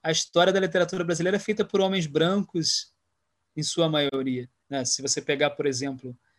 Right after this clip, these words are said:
a presença na Academia Brasileira de Letras, que é uma instituição, você tem lá cinco mulheres ao longo de cem anos, sabe? Um, dois gays assumidos, sabe? É, e, ah, mas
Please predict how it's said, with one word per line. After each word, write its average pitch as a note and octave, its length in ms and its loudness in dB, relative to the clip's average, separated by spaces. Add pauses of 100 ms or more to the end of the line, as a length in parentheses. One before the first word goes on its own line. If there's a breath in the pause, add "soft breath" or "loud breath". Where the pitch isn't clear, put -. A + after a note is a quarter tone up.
(200)
a B2+ 60 -10
presença D#3 580 2
na E3 280 8
Academia D3 420 2
Brasileira C3+ 380 0
de B2+ 100 -4
Letras, D#3+ 300 0 (180)
que C#3+ 80 -4
é - 20 0
uma C3 140 -2
instituição, C3+ 840 -2 (500)
você - 220 0
tem E3 160 4
lá E3+ 220 10
cinco F3 400 4
mulheres F#3 420 8
ao E3+ 80 4
longo F3+ 180 4
de F3+ 100 0
cem F#3 300 2
anos, D3 520 -4 (240)
sabe? B2 480 -2 (500)
Um, A#3 380 4
dois G3+ 340 8
gays F3+ 320 6
assumidos, C#3+ 840 -2 (580)
sabe? C3+ 420 -2 (460)
É, D3 220 2 (140)
e, B3 200 -14 (240)
ah, C4 240 6
mas - 340 2